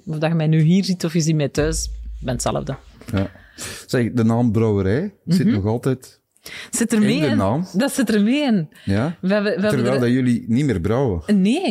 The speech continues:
Speaker 1: ik weet het. En we hebben er al heel veel over, over, eh, nagedacht ook, hè. In principe zouden we eigenlijk er beter stokerij van maken. Maar de, ja, ik betrap mijn eigen erop dat ik ook altijd brouwerij nog zeg, terwijl dat we geen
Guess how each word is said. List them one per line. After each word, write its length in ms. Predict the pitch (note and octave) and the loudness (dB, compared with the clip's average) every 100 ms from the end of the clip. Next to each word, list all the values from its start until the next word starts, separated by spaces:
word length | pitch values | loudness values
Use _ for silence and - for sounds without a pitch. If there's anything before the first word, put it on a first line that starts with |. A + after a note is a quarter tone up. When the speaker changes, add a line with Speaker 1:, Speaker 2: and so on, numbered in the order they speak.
| D3 | -4
Speaker 1:
ik 160 | - | -2
weet 260 | G3+ F#4 - | 0 0 0
het. 240 | D3+ - - | -6 -6 -4
En 260 | G3 F#3+ | 0 0
we 60 | D3+ | 0
hebben 200 | F#3+ F#3+ | 0 0
er 80 | F#3 | 0
al 140 | F3 | 2
heel 280 | D#3+ G#3 B3 | 2 2 2
veel 260 | G#3 F#3+ - | 0 0 0
over, 400 | F3 E3+ D#3+ - | 0 0 -2 -2
over, 260 | E3 E3 D#3 | -2 0 0
eh, 380 | D3+ D3+ C3+ | 0 -2 -2
nagedacht 640 | D3+ D#3 A3+ C#4 G#3+ - A#3 | 0 0 0 0 -2 -2 -6
ook, 160 | - - | -4 -4
hè. 80 | A3 - - - - - - - F#2 | -4 -6 -18 -20 -18 -18 -18 -12 -8
In 80 | D3 | -4
principe 420 | E3 - A3 F#3 | -2 -2 0 0
zouden 400 | D#3+ F#3+ C#4+ A#3 | 0 2 2 2
we 80 | F3 | 2
eigenlijk 420 | E3 E3 D3+ D3 | 2 2 0 -2
er 120 | D3 | 0
beter 240 | D3 D3+ | -2 -2
stokerij 460 | - E3+ D3+ C#3+ D#3+ | -4 -2 -2 -2 0
van 160 | D3+ C3+ | 0 -2
maken. 360 | B2+ C3 B2+ | -2 -2 -2
Maar 160 | D#3 C3 | -2 -2
de, 140 | C#3+ - | -4 -4
ja, 220 | D3+ D#3 | 0 2
ik 120 | G3 D#3 | 2 0
betrap 320 | D3 F#3+ - | 0 -2 0
mijn 140 | G3 | 0
eigen 220 | G3+ A#3+ | 2 2
erop 220 | A3 A#3 F3+ | 0 0 0
dat 160 | D#3 | -2
ik 140 | - - | -2 -4
ook 160 | F#3+ | -2
altijd 380 | G3 G3 F3 - | -2 -2 -4 -6
brouwerij 480 | D3 D3 D#3 D3+ E3+ | -6 0 2 2 2
nog 180 | F3 B2+ | 0 -2
zeg, 240 | - F#3+ - | -2 -2 -4
terwijl 340 | C#3+ D#3 D3 | -6 -2 0
dat 100 | D3+ | 0
we 80 | C3+ | 0
geen 280 | D#3 D3 | 0 0